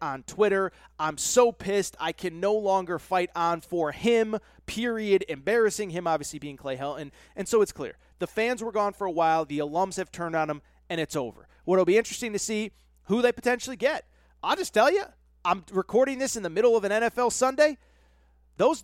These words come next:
those Jacksonville Jaguars look pretty awful, okay?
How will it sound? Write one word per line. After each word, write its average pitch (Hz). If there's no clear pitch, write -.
those 262
Jacksonville 277
Jaguars 214
look -
pretty 214
awful, 151
okay? 196